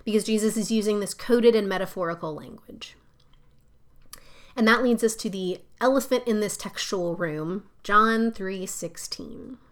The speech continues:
Now, very seldom does this verse get acknowledged as part of this discourse in response to Nicodemus, and very seldom does this verse even get read in context with its surrounding discourse at all, which is why it's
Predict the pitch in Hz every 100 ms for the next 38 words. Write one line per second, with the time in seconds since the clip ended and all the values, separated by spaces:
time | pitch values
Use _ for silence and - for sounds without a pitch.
0 | - - - - - - - - 202 196
1 | 220 262 - 202 202 185 170 190 - 185
2 | - 180 180 175 185 208 202 - 175 -
3 | 247 277 233 240 - 220 - 214 208 185
4 | 180 175 190 165 - 180 156 160 160 -
5 | 165 - 190 180 196 220 233 220 190 190
6 | 180 170 175 - 185 180 - - - -
7 | 339 311 277 247 220 214 208 196 - -
8 | 277 226 - 175 - 190 190 - 202 180
9 | 196 214 208 196 180 180 - 170 170 -
10 | _ - 190 180 170 - - - _ -
11 | - - _ - - - - - 208 196